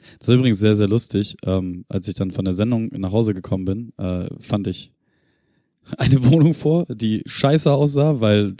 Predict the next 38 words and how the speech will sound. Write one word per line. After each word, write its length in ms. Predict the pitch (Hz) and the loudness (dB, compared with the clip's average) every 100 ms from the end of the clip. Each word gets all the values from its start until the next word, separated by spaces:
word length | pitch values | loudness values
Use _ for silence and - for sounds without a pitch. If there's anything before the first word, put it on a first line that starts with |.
| - | -8
ich, 260 | - 104 - - - - | -2 -2 -2 -10 -20 -10
da 100 | - | -4
kommen 140 | - 104 | 2 2
wir 40 | |
später 260 | 90 - 107 | 2 2 0
zu, 100 | 127 | -2
mir 120 | 113 | -6
einen 100 | 123 | -8
Rechner 180 | 123 123 | -8 -10
bestellt 280 | 123 - 127 | -10 -10 -8
habe 80 | 135 | -6
und 80 | |
so, 80 | - - - - | -8 -12 -16 -4
überall 260 | 113 104 - | 2 2 0
Einzelteile 380 | 101 - 123 | -4 -2 -2
und 120 | 127 139 | -2 -2
so. 80 | 160 - - - | -6 -6 -18 -4
Äh, 200 | - 104 | 2 4
ich 100 | 98 | 4
dachte, 180 | 113 - | 0 0
ich 40 | 107 | 0
hätte 100 | 98 | 0
eine 40 | |
Stunde, 320 | - 101 95 | -2 -2 -2
eine, 400 | 101 98 107 101 101 | -2 -2 0 0 0
eine 160 | 98 | -2
Woche 160 | 104 98 | -4 -4
Schnupfen 260 | - - | -4 -4
und 60 | 135 | -2
so. 80 | 139 - - 110 | -4 -6 -14 -4
Ähm, 400 | 110 113 110 104 - _ - - | 0 2 2 -2 -10 _ -20 -4
und 300 | 117 110 - _ _ - | -2 -2 -6 _ _ -14
wisst 540 | - - - 131 175 | -12 -10 -2 2 2
ihr, 60 | 147 | 2
was 120 | 123 | 2
richtig 220 | 151 - | 2 0
gut 160 | - 147 | 0 2
tut? 260 | 156 160 | 0 -2